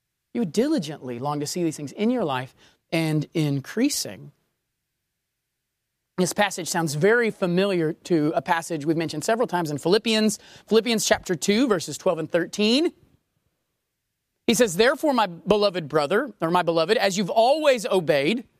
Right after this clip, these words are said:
so now, not only in my presence, but much more in my absence," which is gonna be,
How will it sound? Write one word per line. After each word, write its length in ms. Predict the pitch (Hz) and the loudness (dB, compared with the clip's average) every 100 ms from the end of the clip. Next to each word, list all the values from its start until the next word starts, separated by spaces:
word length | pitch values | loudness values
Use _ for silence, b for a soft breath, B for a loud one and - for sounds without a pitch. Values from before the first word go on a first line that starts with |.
| _ _ | _ _
so 260 | - - 330 | 2 4 4
now, 300 | 320 190 233 | 2 0 0
not 180 | 247 233 | 0 0
only 300 | 247 320 311 | 0 2 2
in 80 | 262 | 2
my 120 | 220 | 2
presence, 420 | - 247 196 180 | 2 0 0 -2
but 200 | - 226 | -2 0
much 300 | 226 247 - | -2 -2 0
more 260 | 233 294 294 | 2 2 2
in 200 | 254 226 | 2 2
my 240 | 214 220 | 2 -2
absence," 480 | 214 202 165 123 - | -2 -2 -4 -12 -8
which 140 | 165 | -4
is 120 | 175 - | -4 0
gonna 240 | 202 180 | 0 0
be, 240 | 160 156 | 0 -2